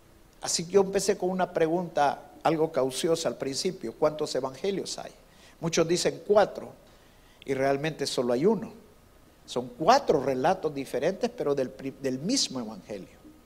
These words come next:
De lo mismo, están hablando de la misma persona. Pues la misma pregunta te hago esta noche: ¿realmente conoces de Dios?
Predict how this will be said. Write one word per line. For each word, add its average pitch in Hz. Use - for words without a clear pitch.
De 147
lo 143
mismo, 208
están 185
hablando 190
de 151
la 139
misma 185
persona. -
Pues 147
la 165
misma 226
pregunta 220
te -
hago 156
esta 160
noche: 175
¿realmente 147
conoces 127
de 151
Dios? -